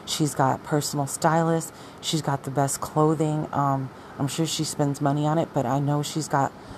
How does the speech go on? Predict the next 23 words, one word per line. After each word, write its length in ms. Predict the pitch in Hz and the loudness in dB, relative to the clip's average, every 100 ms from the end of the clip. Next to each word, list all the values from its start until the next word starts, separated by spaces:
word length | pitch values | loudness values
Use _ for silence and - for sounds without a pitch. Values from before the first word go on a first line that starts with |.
| - - - - | -16 -18 -14 -2
companies 500 | 165 160 160 151 143 | 2 2 2 2 4
left 260 | 143 - | 2 2
and 200 | 139 139 | 0 4
right 320 | 147 151 - - | 4 4 2 -4
sending 380 | - 143 143 | -2 0 0
her 140 | 139 139 | 0 -4
clothing 460 | - 143 131 131 | 0 0 2 0
to 120 | 131 131 | -2 -2
wear. 380 | 131 127 127 - - - - - | 0 0 -2 -6 -16 -16 -16 -6
And, 480 | - 151 143 143 135 - - - - | 2 4 4 2 -2 -4 -16 -12 -2
you 140 | 165 | 2
know, 300 | 151 135 135 - - | 4 2 0 -6 -12
she, 300 | - 175 160 - - - - - - - - - | -6 -2 -2 -4 -18 -18 -18 -18 -14 -14 -12 -4
you 140 | 165 | 2
know, 140 | 151 135 | 4 2
can 200 | - 139 | 0 -2
show 300 | - 156 139 | 0 2 4
up 180 | 165 - | 2 2
to 140 | 160 | 0
a 40 | |
photo 320 | 143 147 151 151 | 2 2 2 2
shoot 340 | - 156 147 | 2 0 0
and 240 | - 143 | 0 -2